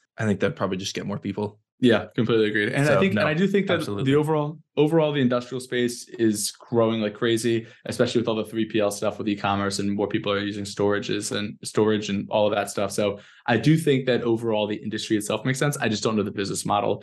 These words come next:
Speaker 2: but I do think that finding the most boring stuff humanly possible, whether that's ceiling fans or shelving,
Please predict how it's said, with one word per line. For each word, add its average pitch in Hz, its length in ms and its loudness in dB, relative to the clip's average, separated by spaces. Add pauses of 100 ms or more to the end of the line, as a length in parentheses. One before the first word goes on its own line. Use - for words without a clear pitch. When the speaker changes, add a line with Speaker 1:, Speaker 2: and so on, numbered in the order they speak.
(200)
Speaker 2:
but 110 100 4
I 107 60 6
do 113 180 6
think 113 260 0
that 104 280 0
finding 117 640 0 (160)
the 110 120 4
most 104 200 4 (160)
boring 107 400 0
stuff 107 340 -2
humanly 104 240 -4
possible, 104 640 0 (260)
whether 113 260 4
that's 107 240 2
ceiling 107 340 2
fans 104 500 -4
or 101 360 2
shelving, 143 560 0